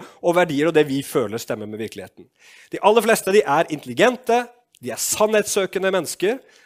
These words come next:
som vi skal ha en ydmyk og lyttende holdning til. Vi kristne trenger aldri være redde for sannheten, for all sannhet er Guds sannhet.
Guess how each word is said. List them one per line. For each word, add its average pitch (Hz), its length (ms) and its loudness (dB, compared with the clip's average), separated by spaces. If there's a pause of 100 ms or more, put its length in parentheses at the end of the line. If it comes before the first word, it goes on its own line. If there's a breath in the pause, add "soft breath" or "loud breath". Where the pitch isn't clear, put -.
(240 soft breath)
som 165 120 -6
vi 160 60 -2
skal - 200 -6
ha 139 160 2
en 170 100 -6
ydmyk 127 480 -6
og 123 240 -2
lyttende 123 680 -8 (500)
holdning 123 440 -8
til. 185 280 6 (320 loud breath)
Vi 147 100 -4
kristne 151 320 -8
trenger 135 220 -2
aldri 113 180 -4
være 165 220 0
redde 120 240 -4
for 135 100 -8
sannheten, 123 540 -8 (1000)
for - 160 -12
all 170 160 -2
sannhet 160 400 -6
er 123 120 -8
Guds 113 200 -12
sannhet. - 460 -14